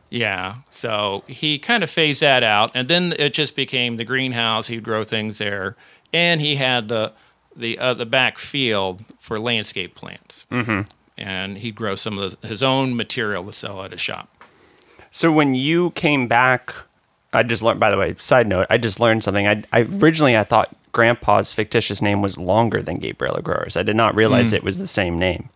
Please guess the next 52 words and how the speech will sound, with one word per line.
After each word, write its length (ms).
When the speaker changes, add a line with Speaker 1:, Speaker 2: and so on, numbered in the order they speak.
Speaker 1:
It 60
was 120
Gabriella 460
Growers, 500
and 80
Speaker 2:
That's 180
Speaker 1:
then, 100
and 100
then 80
Speaker 2:
interesting. 140
Speaker 1:
that 180
faded. 540
You 80
know, 120
then 160
he 120
didn't 240
renew 420
it 220
or 120
anything. 320
Speaker 2:
Okay, 140
so 120
there 100
was 160
a 40
lapse 380
before 360
then 180
Speaker 1:
Right, 260
Speaker 2:
you 160
Speaker 1:
right. 260
Speaker 2:
came 280
and 120
took 220
back 240
over 320
that. 280
Speaker 1:
Mm-hmm. 220
Speaker 2:
So 200
when 160
you 80
came 240
back 340
from 380
college, 580
obviously 640
I 340
was 240
not 320
born 420
yet, 540